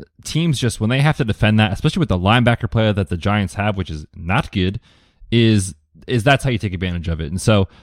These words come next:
I think that there's definitely paths for Jalen Hurts, especially now that the shoulder is, is kinda good to go, that the rushing is there.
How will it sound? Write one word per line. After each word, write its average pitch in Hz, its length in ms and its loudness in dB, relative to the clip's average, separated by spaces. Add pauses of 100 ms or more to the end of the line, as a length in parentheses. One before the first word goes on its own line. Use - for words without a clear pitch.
(120)
I 120 100 2
think 131 240 2
that 113 320 2
there's 110 220 4
definitely 107 280 0
paths 101 360 0
for 101 160 -6
Jalen 95 340 -4
Hurts, 101 200 -4
especially 156 300 -2
now 135 60 0
that 92 120 -8
the 95 80 -8
shoulder 107 340 -4
is, 87 260 -10
is 85 300 -12 (220)
kinda 92 160 -4
good 92 160 -4
to - 60 -12
go, 120 300 2 (320)
that 110 140 2
the 104 80 2
rushing 104 380 0
is 82 220 -4
there. 110 380 0